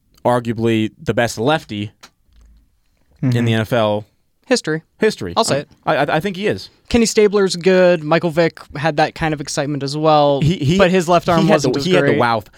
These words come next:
Speaker 1: Michael Vick had the wow factor. Steve Young had, like, the consistently, and I'm gonna win Super Bowls factor.
Speaker 2: Yeah.
Speaker 1: I'll take that one every, every day.
Speaker 2: Mm-hmm.
Speaker 1: I'd rather have a Super Bowl than a great forty-yard run.
Speaker 2: Yeah.
Speaker 1: No offense, Michael Vick. Big fan. But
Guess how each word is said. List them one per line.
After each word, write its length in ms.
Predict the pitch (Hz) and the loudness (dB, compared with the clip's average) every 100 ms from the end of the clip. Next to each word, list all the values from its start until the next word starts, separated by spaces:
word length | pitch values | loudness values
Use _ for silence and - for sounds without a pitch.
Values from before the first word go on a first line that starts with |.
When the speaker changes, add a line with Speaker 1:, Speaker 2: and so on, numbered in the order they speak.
| - - | -14 -4
Speaker 1:
Michael 280 | 175 240 151 | -2 -2 -2
Vick 200 | 156 - | -2 -2
had 220 | 151 113 | -4 -4
the 80 | 101 | -4
wow 320 | 98 117 117 | 0 0 0
factor. 540 | - 98 98 104 92 - - | -2 -4 -2 -4 -6 -8 -18
Steve 320 | - - 190 | -8 -4 -2
Young 200 | 156 151 | 0 -2
had, 200 | 135 131 | -2 -2
like, 180 | 110 104 - | -2 -8 -8
the 160 | 104 | -8
consistently, 580 | 107 110 135 147 127 127 | -6 -6 -6 -8 -4 -4
and 80 | 107 | -2
I'm 60 | 117 | -2
gonna 100 | 110 | -4
win 100 | 107 | -6
Super 200 | - 117 | -6 -8
Bowls 200 | 92 92 | -8 -10
factor. 420 | - - - - - - | -14 -14 -16 -16 -14 -4
Speaker 2:
Yeah. 160 | 120 107 | -2 0
Speaker 1:
I'll 160 | 147 | -2
take 180 | 160 196 | 0 0
that 180 | 160 147 | 0 0
one 100 | 110 | -2
every, 220 | 107 98 - | -4 -6 -4
every 200 | 113 92 | -4 -4
day. 260 | 90 - - _ - | -6 -8 -14 _ -4
Speaker 2:
Mm-hmm. 240 | 127 117 - | -2 0 0
Speaker 1:
I'd 40 | |
rather 140 | 127 | 0
have 100 | 160 | 0
a 20 | 131 | -4
Super 160 | 170 | -6
Bowl 240 | 120 110 104 | -2 0 0
than 200 | 110 107 - | -2 -4 -8
a 80 | 113 | -4
great 260 | 139 110 | -2 -4
forty-yard 460 | - 117 98 92 85 | -2 -4 -2 -4 -4
run. 200 | 92 - - _ _ _ | -8 -8 -16 _ _ _
Speaker 2:
Yeah. 180 | 120 107 - - | -4 -4 -6 -4
Speaker 1:
No 120 | 151 | -2
offense, 260 | 117 123 | -2 -6
Michael 200 | 110 87 | -8 -8
Vick. 260 | 98 - - _ - - _ _ - | -6 -8 -10 _ -20 -20 _ _ -4
Big 160 | 123 | -4
fan. 320 | - 117 71 - - - _ _ _ _ _ | -4 -8 -8 -18 -20 -20 _ _ _ _ _
But 380 | 143 131 104 | -2 -2 -2